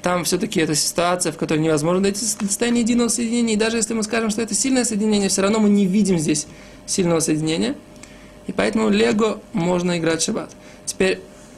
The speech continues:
принципиальный вопрос, который нужно будет обсудить на следующем уроке, это каким образом, даже если есть сильное соединение, возможно, это можно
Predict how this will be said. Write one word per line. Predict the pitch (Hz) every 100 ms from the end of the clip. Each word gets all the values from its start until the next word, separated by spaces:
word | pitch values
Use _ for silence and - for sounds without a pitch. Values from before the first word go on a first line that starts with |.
| - - - - - - - - - - -
принципиальный | 180 196 226 233
вопрос, | 214 220
который | 208 196
нужно | 208 208
будет | 214 233
обсудить | 233 - 240 269 262 - -
на | 196
следующем | 180 226 220 214 226
уроке, | 269 269 247
это | - 214 214 220 - - - -
каким | - 156 240 233
образом, | 226 208 185 175
даже | 180 233 226
если | 214 -
есть | 185 180
сильное | - 220 196
соединение, | 190 208 190 233 262 262
возможно, | 196 175 185 202 196
это | 175 180 185 190 - - - - -
можно | 156 160 160 160 170 185